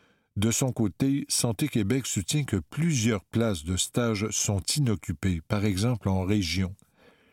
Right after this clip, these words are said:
Il appartient aux universités d'en répondre et de développer des stages dans ces régions,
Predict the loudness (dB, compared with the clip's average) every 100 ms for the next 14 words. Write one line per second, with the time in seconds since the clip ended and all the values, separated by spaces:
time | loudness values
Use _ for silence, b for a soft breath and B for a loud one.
0 | b -2 0 0 0 -4 -2 0 2 2
1 | 2 2 2 2 0 -4 -4 -2 0 0
2 | 0 0 0 0 0 0 0 -2 0 0
3 | 0 0 2 0 0 0 0 -2 -2 0
4 | 0 0 -2 -2 0 0 0 0 0 -2